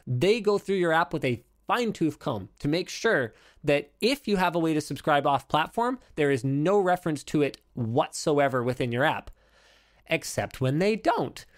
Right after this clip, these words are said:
So here's a great internal document, an Apple exec offering Amazon a fifteen percent fee on subscriptions that signed up through the app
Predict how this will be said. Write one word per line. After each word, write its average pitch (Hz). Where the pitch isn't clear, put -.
So 190
here's 254
a 185
great 156
internal 151
document, 139
an 151
Apple 196
exec 175
offering 160
Amazon 151
a 202
fifteen 190
percent 147
fee 143
on 123
subscriptions 123
that 151
signed 127
up 123
through 135
the 123
app 117